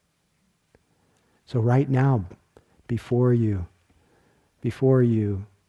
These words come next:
identify with the story of yourself, before you look back and before you look ahead, notice this firm ground of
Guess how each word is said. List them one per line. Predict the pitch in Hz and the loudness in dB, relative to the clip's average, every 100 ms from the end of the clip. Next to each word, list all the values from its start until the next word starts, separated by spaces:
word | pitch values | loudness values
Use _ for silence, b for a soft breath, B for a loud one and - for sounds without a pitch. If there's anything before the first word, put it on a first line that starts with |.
| _ _ - | _ _ -12
identify | 107 101 147 175 185 110 92 | -6 0 0 0 -2 -4 -6
with | 82 82 | -6 -8
the | 101 | -10
story | - 151 196 175 | -4 -2 0 0
of | 101 85 | -2 -6
yourself, | 71 - - 87 - | -10 -8 -8 -8 -10
before | - - 127 | -10 -6 -4
you | 127 | -2
look | 117 120 - | -2 -4 -2
back | 127 127 | -2 0
and | 120 | -2
before | 110 - 120 | -4 -4 -2
you | 117 | 0
look | 117 117 | -2 -6
ahead, | 113 104 160 135 - _ _ _ _ _ _ _ _ | -6 -6 -6 -8 -14 _ _ _ _ _ _ _ _
notice | 127 165 220 196 92 - - _ _ _ | -6 -4 -2 -2 -6 -8 -20 _ _ _
this | 131 120 | -6 -6
firm | - 143 165 151 | -4 -4 -2 -2
ground | 131 135 160 76 78 110 | -2 -2 -6 -8 -10 -12
of | 104 | -12